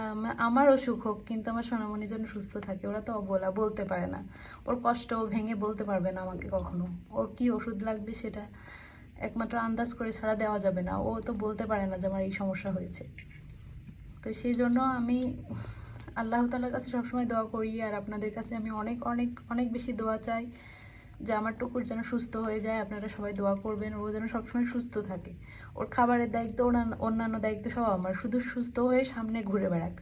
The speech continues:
এতটুকুই আমি চাই। আমি না খেয়ে ওদেরকে আমি খাওয়াতে রাজি আছি, কিন্তু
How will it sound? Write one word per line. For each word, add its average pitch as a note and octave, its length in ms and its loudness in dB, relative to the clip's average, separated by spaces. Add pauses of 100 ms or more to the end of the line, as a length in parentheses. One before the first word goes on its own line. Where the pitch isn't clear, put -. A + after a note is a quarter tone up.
(460)
এতটুকুই B3 420 2
আমি G3+ 180 4
চাই। F#3+ 180 2
আমি G#3+ 180 2
না A#3+ 220 6
খেয়ে B3+ 220 4
ওদেরকে G#3 320 2
আমি G#3 140 -4
খাওয়াতে F#3+ 340 4
রাজি F3 320 4
আছি, F3 200 -2
কিন্তু G#3 360 -6